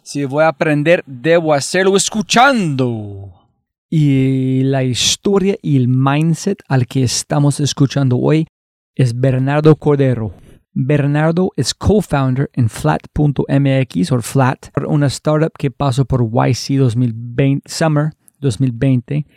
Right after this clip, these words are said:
Es partner Strategy Venture Builder, un venture builder enfocado en la creación de empresas fintech en América Latina. Founder and V P de I M V O o amvo, Asociación Mexicana de Venta Online,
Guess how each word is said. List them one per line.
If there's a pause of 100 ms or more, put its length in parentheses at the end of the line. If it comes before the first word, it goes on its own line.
(140)
Es
partner
Strategy
Venture
Builder,
un
venture
builder
enfocado (160)
en
la
creación
de
empresas
fintech (160)
en
América
Latina. (500)
Founder
and
V
P
de
I
M
V
O
o
amvo, (320)
Asociación
Mexicana
de
Venta
Online,